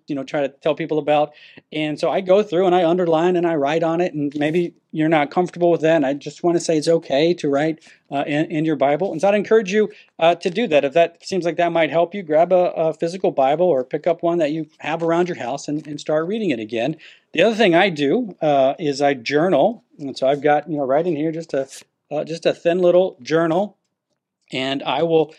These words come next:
as I'm reading the word, if something sticks out to me, I, I may write the verse down. Uh, I may pray it. And, you know, I just sometimes a couple bullet points of how the day's going or whatever that is. And so, um, these things have just been helpful for, for me.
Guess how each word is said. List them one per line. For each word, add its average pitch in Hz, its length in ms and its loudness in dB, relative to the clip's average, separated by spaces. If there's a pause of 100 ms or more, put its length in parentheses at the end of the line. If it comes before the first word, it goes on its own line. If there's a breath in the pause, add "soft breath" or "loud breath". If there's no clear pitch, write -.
(280 soft breath)
as 160 220 2
I'm 180 180 0
reading 165 300 2
the 156 80 0
word, 156 340 4
if 143 80 -4
something 160 220 -8
sticks 165 240 -6
out 170 160 0
to 180 80 -8
me, 151 100 -2
I, 147 100 -2
I 160 280 -8
may 160 180 0
write 147 320 2
the 139 260 -2
verse 160 280 0
down. 147 460 -2 (300 soft breath)
Uh, 131 40 -8
I 139 200 -2
may 151 160 0
pray 151 380 2
it. 165 80 4
And, 143 180 -2
you 151 120 -8
know, 135 100 -2
I 143 80 0
just 151 260 -4
sometimes 156 380 -4
a 147 40 -8
couple 160 260 -2
bullet 165 260 2
points 147 360 -6
of 127 140 -6 (260 loud breath)
how 143 180 -2
the 151 100 2
day's 143 300 0
going 147 320 2
or 131 100 0
whatever 143 300 -2
that 143 180 0
is. 147 240 0
And 143 140 -4
so, 143 240 0 (280 loud breath)
um, 151 320 0
these 208 220 0
things 196 220 0
have 170 100 -2
just 175 160 -4
been 151 80 0
helpful 170 400 0
for, 156 200 -4 (200)
for 151 140 0
me. 180 320 0